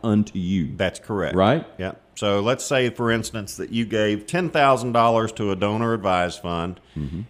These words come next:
Speaker 2: You needed or wanted to give money to a charitable. You just hadn't picked which one yet.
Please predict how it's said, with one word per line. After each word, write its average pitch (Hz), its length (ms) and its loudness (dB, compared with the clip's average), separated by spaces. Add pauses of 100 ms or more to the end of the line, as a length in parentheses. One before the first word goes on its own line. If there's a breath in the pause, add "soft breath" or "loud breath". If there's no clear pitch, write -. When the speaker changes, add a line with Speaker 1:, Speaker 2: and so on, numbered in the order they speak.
Speaker 2:
You 107 180 0
needed 117 540 -2
or 90 160 -2
wanted 117 420 2
to 107 60 -2
give 104 200 0
money 107 340 0
to 95 440 -4
a 85 80 -4
charitable. 135 520 0
You 123 120 0
just 127 200 0
hadn't 117 280 0
picked - 260 -2
which 120 220 -4
one 90 280 -2
yet. 60 200 -10